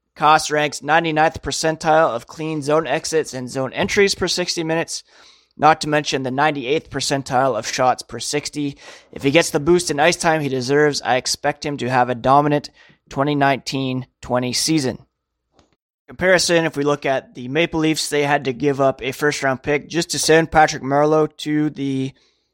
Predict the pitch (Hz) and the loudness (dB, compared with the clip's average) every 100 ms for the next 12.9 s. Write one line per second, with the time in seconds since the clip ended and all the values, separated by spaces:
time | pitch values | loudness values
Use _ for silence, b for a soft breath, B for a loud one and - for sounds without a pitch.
0 | _ - 117 117 113 110 - 151 143 135 | _ -6 -2 -2 -2 -4 2 4 4 4
1 | 156 190 196 185 190 120 123 123 113 131 | 2 2 2 2 2 -2 -4 -4 -2 0
2 | 131 151 160 131 147 135 101 - - 127 | 2 2 2 -2 -4 -6 -12 -14 -6 -4
3 | 80 139 151 135 127 117 110 - 147 151 | -2 -2 -2 -4 -4 -4 -4 -2 2 2
4 | 156 160 B B B _ - 127 123 160 | 2 -4 B B B _ -12 -6 2 4
5 | 156 - 151 147 143 139 - _ _ - | 4 2 4 4 4 2 -4 _ _ -2
6 | 175 185 175 - 139 151 147 - 139 135 | 2 6 6 4 -2 -2 -2 -2 -4 -4
7 | 147 139 139 _ _ 85 104 107 104 - | -4 -4 -6 _ _ -10 -6 -4 -6 -8
8 | - _ 113 117 - - - 151 160 - | -12 _ 2 2 0 -6 2 4 4 0
9 | 143 139 131 123 b b b _ 131 120 | -2 -2 -4 -10 b b b _ -2 -2
10 | 113 156 170 - 156 - - _ _ _ | 2 4 4 2 -2 -4 -10 _ _ _
11 | _ - 127 131 131 - - 135 135 127 | _ -6 -2 0 -2 -4 0 2 2 0
12 | - 139 127 123 - 135 131 127 - | 0 0 0 -2 0 2 2 0 -8